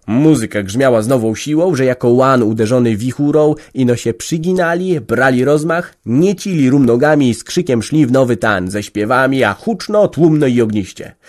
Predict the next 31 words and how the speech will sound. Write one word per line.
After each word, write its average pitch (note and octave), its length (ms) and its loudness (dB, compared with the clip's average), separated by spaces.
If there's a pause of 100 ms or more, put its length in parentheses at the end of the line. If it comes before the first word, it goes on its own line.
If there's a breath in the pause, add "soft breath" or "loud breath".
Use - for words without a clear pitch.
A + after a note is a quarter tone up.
(280 loud breath)
że F2+ 140 -6
już G#2 160 -4
im A#2 120 0
dusze C3 240 -2
całkiem A2 400 -2
stajały A2 560 0 (180 loud breath)
od G#2+ 160 -4
gorącości. A#2 720 -2 (380)
Krew C#3 400 0
kipiała G2+ 440 0
warem, C#3 460 2
rozum C3 480 2
odchodził, D3+ 580 0 (160 loud breath)
serca A#2 460 -2
się G#2+ 140 -10
zapamiętały A2 600 -2
w - 80 -8
hulance, C3 580 -2
a F#2+ 80 -8
każdy D3 420 0
nerw B2 340 0
dygotał A#2 460 -2
do G#2+ 120 -2
taktu. - 460 -6
Każdy D3 440 0
ruch C#3 260 0
był B2 180 -2
tańcem, A#2 380 -2
każdy C3+ 280 -2
krzyk - 320 -10
śpiewem, F3 480 0